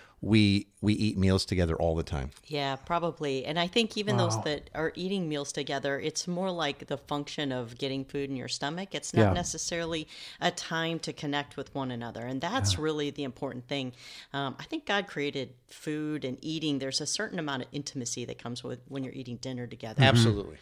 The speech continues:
Speaker 2: And,
Speaker 3: Yeah.
Speaker 2: and so th-, uh, we're, we're missing that prime time to, like, connect with our kids' and each other's hearts and,
Speaker 3: Yeah.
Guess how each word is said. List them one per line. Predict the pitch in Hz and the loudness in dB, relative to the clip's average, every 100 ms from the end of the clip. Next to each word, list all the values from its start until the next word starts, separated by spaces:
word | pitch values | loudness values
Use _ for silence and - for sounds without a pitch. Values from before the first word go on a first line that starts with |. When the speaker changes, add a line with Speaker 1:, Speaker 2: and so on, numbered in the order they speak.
| - - | -20 -4
Speaker 2:
And, | - 95 | 2 2
Speaker 3:
Yeah. | 92 - 175 | 2 0 2
Speaker 2:
and | 170 160 | 2 0
so | - 180 180 175 | 2 4 4 2
th-, | 175 - | 0 -6
uh, | 180 170 | -6 -4
we're, | 180 214 - | 0 0 0
we're | 185 | 0
missing | 202 190 220 214 170 | 2 2 4 4 2
that | 139 131 | 0 -2
prime | - 185 202 196 | 0 2 2 0
time | - 175 170 131 | -4 -4 -2 -2
to, | 117 147 | -4 -2
like, | 147 143 | -2 -2
connect | - 143 156 - | -2 -2 -2 -6
with | 151 | -4
our | 139 | -4
kids' | - 151 143 - 135 - - | -2 -2 0 -2 -2 -2 -4
and | 143 143 | -4 -4
each | 143 - | -4 -2
other's | 160 151 - | -2 -2 -2
hearts | 214 - - 143 | -2 -2 -2 2
and, | 131 | 4
Speaker 3:
Yeah. | 101 | 4